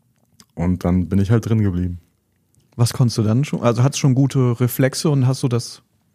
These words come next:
Speaker 2: ganze Spiel so verstanden oder weißt du das noch?
Speaker 1: Nee, da, da waren wir ganz klein noch nicht.
Speaker 2: Ach so,
Speaker 1: Hatte
Speaker 2: okay.
Speaker 1: keine Ahnung.
Speaker 2: Ja, ja, stimmt. Noch ganz klein. Aber das muss dann ja, irgendwas musst du ja dann gehabt haben, ne?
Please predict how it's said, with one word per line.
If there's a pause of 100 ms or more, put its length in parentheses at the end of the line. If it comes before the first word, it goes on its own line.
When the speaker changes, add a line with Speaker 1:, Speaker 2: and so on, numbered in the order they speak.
(160)
Speaker 2:
ganze
Spiel
so
verstanden
oder
weißt
du
das
noch?
Speaker 1:
Nee,
da,
da
waren
wir
ganz
klein
noch
nicht.
Speaker 2:
Ach
so,
Speaker 1:
Hatte
Speaker 2:
okay.
Speaker 1:
keine
Ahnung.
Speaker 2:
Ja,
ja,
stimmt. (580)
Noch
ganz
klein.
Aber
das
muss
dann
ja,
irgendwas
musst
du
ja
dann
gehabt
haben,
ne?